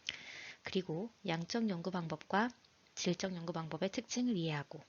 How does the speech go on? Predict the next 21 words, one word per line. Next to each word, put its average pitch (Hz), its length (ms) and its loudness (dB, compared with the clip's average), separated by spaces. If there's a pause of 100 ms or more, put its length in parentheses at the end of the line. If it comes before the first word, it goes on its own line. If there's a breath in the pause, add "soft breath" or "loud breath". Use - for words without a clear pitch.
(400)
해당 233 260 2
연구 160 240 -2
방법에 160 320 0
적합한 226 640 0
자료 160 240 0
수집 - 280 -4
방법에 160 380 -2
대해서 147 380 0
배우게 170 300 0
됩니다. 147 440 -6 (840 loud breath)
마지막으로 180 800 0
연구자가 165 520 0
지켜야 180 400 2
할 214 260 6
연구 175 340 0
윤리와 156 480 0
바람직한 170 560 -2
탐구 240 280 -2
태도에 262 380 0
대해서 170 380 -4
배웁니다. 147 560 -4